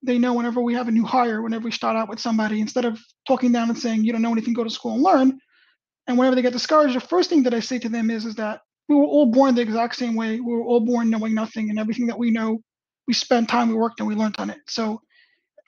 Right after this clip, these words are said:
if I learned, you can learn, anybody can learn. So when it comes to troubleshooting, my whole main mantra is one of the things I do at work is, is I wanna know about the problems before the customer does. You have some companies that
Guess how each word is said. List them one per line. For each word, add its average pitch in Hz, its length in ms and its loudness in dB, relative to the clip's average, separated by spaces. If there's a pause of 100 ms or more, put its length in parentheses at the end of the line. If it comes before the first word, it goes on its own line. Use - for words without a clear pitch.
if 254 140 0
I 269 100 6
learned, 294 260 6 (260)
you 254 160 8
can 247 140 2
learn, 247 160 2
anybody 240 420 0
can 240 140 -8
learn. 220 260 -10
So 262 180 -4
when 269 140 0
it 277 80 -4
comes 359 200 -2
to 330 80 -6
troubleshooting, 269 500 0
my 254 180 2
whole 254 420 4 (880)
main 262 180 4
mantra 254 260 2
is 220 80 -2
one 254 120 0
of 262 60 0
the 262 40 -8
things 262 140 0
I 240 80 -2
do 240 140 -4
at 226 120 -4
work 226 240 -4
is, 214 80 -8
is 220 260 -14
I 262 180 0
wanna 277 220 2
know 233 140 0
about 226 220 -2
the 233 60 -8
problems 233 600 0 (540)
before 240 240 2
the 220 80 -2
customer 220 400 -2
does. 202 260 -10
You 247 60 -2
have 233 80 -2
some 262 180 2
companies 247 440 2
that 220 220 0